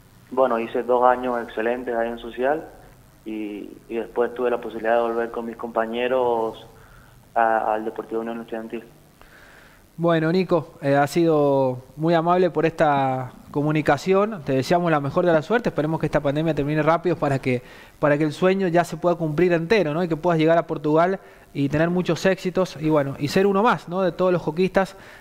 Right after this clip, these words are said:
Speaker 2: que han emigrado a Europa y siempre les ha ido bien.
Speaker 1: Sí, la verdad que eso es lo que tengo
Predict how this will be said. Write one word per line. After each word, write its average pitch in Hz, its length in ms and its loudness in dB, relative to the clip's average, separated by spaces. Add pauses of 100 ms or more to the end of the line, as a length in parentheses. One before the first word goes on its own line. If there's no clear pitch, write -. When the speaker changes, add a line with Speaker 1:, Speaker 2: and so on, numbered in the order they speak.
(120)
Speaker 2:
que 165 100 2
han 170 80 2
emigrado 165 360 2
a - 20 4
Europa 175 260 0
y 151 60 -2
siempre 156 260 -4
les 135 220 -4
ha 143 80 2
ido 143 160 0
bien. 117 240 -4 (1120)
Speaker 1:
Sí, 139 160 -2
la 120 100 2
verdad 123 300 0
que 120 580 -4
eso 123 240 -4
es 120 380 -6
lo 113 120 -6
que 139 120 -6
tengo 120 680 -2